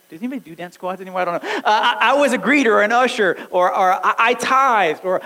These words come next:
I confessed, or I never had a boyfriend, or I never had a girlfriend because I stayed pure. And this is how you treat me, God?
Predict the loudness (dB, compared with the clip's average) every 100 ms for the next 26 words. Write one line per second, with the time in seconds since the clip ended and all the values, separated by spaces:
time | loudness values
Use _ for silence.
0 | -4 -2 -2 -6 -2 0 0 -2 -4 -6
1 | -4 -2 2 2 2 2 2 0 0 -2
2 | -2 -2 0 0 0 2 0 2 0 0
3 | -2 -2 0 0 0 0 -2 -2 -2 0
4 | 0 -2 -2 0 0 0 -2 -2 -2 -2
5 | -2 -2 0 0 0 -4